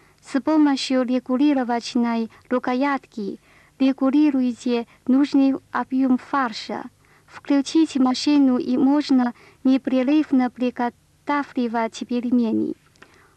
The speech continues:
Вот пельмени изготовили, неплохо. Данная машина не только изготавливает пельмени. При замене головки для формирования – можно ещё изготовить и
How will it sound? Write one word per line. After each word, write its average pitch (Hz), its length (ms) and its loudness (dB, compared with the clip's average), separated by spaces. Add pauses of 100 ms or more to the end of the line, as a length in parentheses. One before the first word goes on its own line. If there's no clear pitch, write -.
(140)
Вот 302 220 0 (180)
пельмени 277 680 2
изготовили, 254 920 -4
неплохо. 277 760 -2 (640)
Данная 294 380 2
машина 269 500 4
не 262 160 4
только 277 500 -2
изготавливает 247 1400 -4
пельмени. 233 760 0 (500)
При 277 280 2
замене 277 520 4
головки 254 760 -4 (340)
для 262 240 -2
формирования – 254 1080 -2 (460)
можно 285 360 2
ещё 277 340 2
изготовить 262 920 -2
и 262 240 0